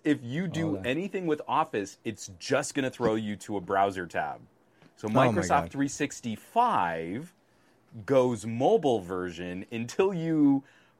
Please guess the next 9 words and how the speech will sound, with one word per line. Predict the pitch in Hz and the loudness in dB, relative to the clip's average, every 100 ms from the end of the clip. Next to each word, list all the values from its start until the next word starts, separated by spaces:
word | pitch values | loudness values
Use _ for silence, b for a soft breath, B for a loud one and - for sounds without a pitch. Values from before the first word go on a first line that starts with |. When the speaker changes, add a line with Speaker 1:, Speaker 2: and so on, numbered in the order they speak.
| _ | _
Speaker 1:
purposely | - 214 254 302 - 220 233 196 | 2 2 4 0 -2 -2 -2 2
go | 196 233 190 170 | 6 6 8 6
<laughs> | 156 | 2
to | - 180 156 | 6 8 8
Microsoft | - 151 - 185 - 196 - | 4 0 0 -6 0 0 2
three | 175 196 | -2 0
sixty-five | 214 214 190 - 165 180 156 | 0 0 -2 0 4 4 4
dot | 170 170 | 2 2
com | - 240 156 110 139 | -2 -2 2 0 -2